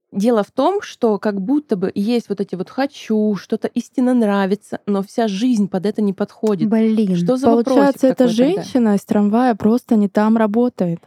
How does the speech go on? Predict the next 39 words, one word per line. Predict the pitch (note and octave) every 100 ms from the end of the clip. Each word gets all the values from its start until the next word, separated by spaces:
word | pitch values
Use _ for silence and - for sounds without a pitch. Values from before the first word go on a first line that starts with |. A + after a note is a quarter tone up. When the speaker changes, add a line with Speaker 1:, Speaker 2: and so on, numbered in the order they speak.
| -
Speaker 1:
Ну, | A3
по | G3+ A3+
факту, | - F4+ B4 D4
да. | F3 G#3+ C4 G3 E3 -
Она | G3+ A#3+
не | C#4+
создала | D4 C4 C4 C#4 D#4
себе | - G#3 A3+
жизнь | G3 B3+ D#4+ B3+ -
из | A3+
своих, | - G#3+ A#3 C#4 - -
э, | G#3+ G#3
Speaker 3:
Вот | F#3+
это | A3
Speaker 1:
истинных | B3 C4
Speaker 3:
интересно. | B3 B3 G#3+
Speaker 1:
желаний. | A#3+ A#3+ A3 G3 D#3+ -
Она | - A3
себе | C4 G#3+ G#3+
создала, | G#3 G3+ A3 F4+
ну, | C#4+ B3
скорее | - A3+
всего, | A#3+ G3
какую-то | F#3+ F3 A#3 F#3
определённую | F#3+ G3 G3+ G3 F#3+
жизнь, | F#3 G4
которая | D#4 G3+ B3 G#3+
у |
неё | G#3
создалась. | G#3 G3+ G3+ F#3+ E3 _ _
Возможно, | G#3+ G3+ F4 B3+
она | G#3+
создалась | - F#3+ A#3 C#4
на | G3
автомате, | F#3 - A3 G#3 E3 -
как | E3+ -
миллионы | - F#3 G3 G#3
людей | G3 F3+ G3+
живут. | F#3 G#3 G3 D#3